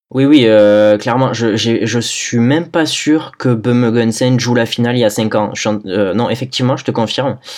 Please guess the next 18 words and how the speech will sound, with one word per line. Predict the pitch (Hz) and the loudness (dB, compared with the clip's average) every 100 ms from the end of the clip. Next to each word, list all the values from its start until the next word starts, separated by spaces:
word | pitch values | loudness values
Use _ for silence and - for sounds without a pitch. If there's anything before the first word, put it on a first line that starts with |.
| - - - | -20 -20 -6
euh, | 101 101 | -2 -2
Bo | 92 | 0
Mogensen | 117 123 113 113 139 | 0 2 0 0 0
ne | 123 | 0
jouait | 101 143 | 0 0
pas | 143 139 | 0 0
la | 120 | 0
finale | 123 117 | -2 -2
il | 113 | 0
y | |
a | 104 | -2
cinq | 104 101 | -2 -6
ans. | 90 _ _ - - - - | -8 _ _ -20 -20 -20 -6
Donc, | 107 104 110 | -4 -2 0
euh, | 101 98 98 98 98 | 0 0 0 0 0
mais | 104 | 0
bon, | 101 117 104 | 0 0 -2
euh, | 95 92 98 | -2 -4 -4